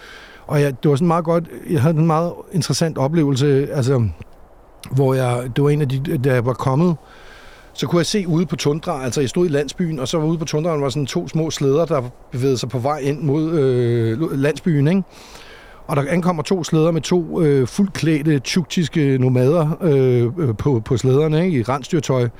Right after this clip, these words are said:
De går så ind på hovedkontoret, Sof Rosens, øh, hovedkontor, altså statsfarmen, kommer ud med sådan en kæmpe bunke penge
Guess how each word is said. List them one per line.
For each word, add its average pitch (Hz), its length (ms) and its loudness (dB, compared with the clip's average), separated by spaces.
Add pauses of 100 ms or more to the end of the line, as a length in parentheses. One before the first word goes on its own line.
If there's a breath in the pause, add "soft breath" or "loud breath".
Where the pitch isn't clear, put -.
(420 loud breath)
De 170 60 2
går 175 120 2
så 175 160 0
ind 160 200 -2
på 170 140 0
hovedkontoret, 139 760 0
Sof - 280 -4
Rosens, 156 460 0
øh, 143 120 0
hovedkontor, 139 720 0
altså 117 240 -2
statsfarmen, 123 640 -4 (460 loud breath)
kommer 147 220 0
ud 202 220 2
med 185 120 -2
sådan 180 140 -4
en 143 60 -2
kæmpe 196 360 -4
bunke 139 360 0
penge 139 420 0